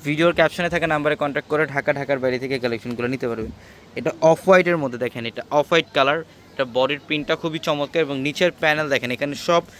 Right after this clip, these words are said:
এমব্রয়ডারি কাজ করা, এমব্রয়ডারি সুতার কাজ করা এবং সিকোয়েন্সের কাজ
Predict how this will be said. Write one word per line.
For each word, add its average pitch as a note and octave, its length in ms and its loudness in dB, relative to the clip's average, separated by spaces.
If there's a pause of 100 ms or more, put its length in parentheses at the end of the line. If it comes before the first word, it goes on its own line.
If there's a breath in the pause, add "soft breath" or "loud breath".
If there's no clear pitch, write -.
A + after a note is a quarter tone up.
(340 loud breath)
এমব্রয়ডারি F3 500 4
কাজ E3 240 2
করা, B2 180 -2
এমব্রয়ডারি D#3 400 0
সুতার D#3 280 -2
কাজ C#3+ 180 0
করা D#3+ 120 -2
এবং D3+ 240 -2
সিকোয়েন্সের D3 420 -4
কাজ B2 160 -6